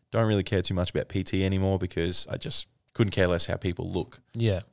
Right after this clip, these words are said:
Speaker 1: Although there's a lot more to P T, I know. There's a lot more, like, they help with mental and happiness and everything.
Speaker 2: Yeah, yeah.
Speaker 1: But for me, it's just, I wanna work with things like the subconscious,
Speaker 2: Mm.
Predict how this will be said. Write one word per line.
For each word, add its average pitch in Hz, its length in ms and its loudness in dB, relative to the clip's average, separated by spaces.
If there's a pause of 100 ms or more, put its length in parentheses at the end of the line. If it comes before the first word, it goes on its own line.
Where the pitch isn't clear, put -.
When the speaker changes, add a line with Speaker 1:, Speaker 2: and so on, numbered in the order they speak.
(120)
Speaker 1:
Although 143 300 10
there's 135 200 8
a 139 60 4
lot 143 160 4
more 107 200 4
to 101 160 4
P 95 180 2
T, 95 160 2
I 95 100 4
know. 92 240 2
There's 92 160 0
a 92 60 -2
lot 92 180 2
more, 90 160 0
like, 90 160 -2
they 90 160 0
help 92 180 0
with - 180 -8
mental 92 460 0
and 78 200 -8
happiness 92 540 -2
and 90 220 -6
everything. 107 440 0
Speaker 2:
Yeah, 110 320 4
yeah. 90 140 -4 (120)
Speaker 1:
But 98 140 0
for 101 120 0
me, 101 580 4 (840)
it's 101 180 2
just, - 440 4 (160)
I 98 100 -2
wanna 104 240 4
work 92 320 2
with 92 100 -10
things 95 240 -4
like 87 140 -2
the - 60 -8
subconscious, - 800 -2
Speaker 2:
Mm. 104 100 -16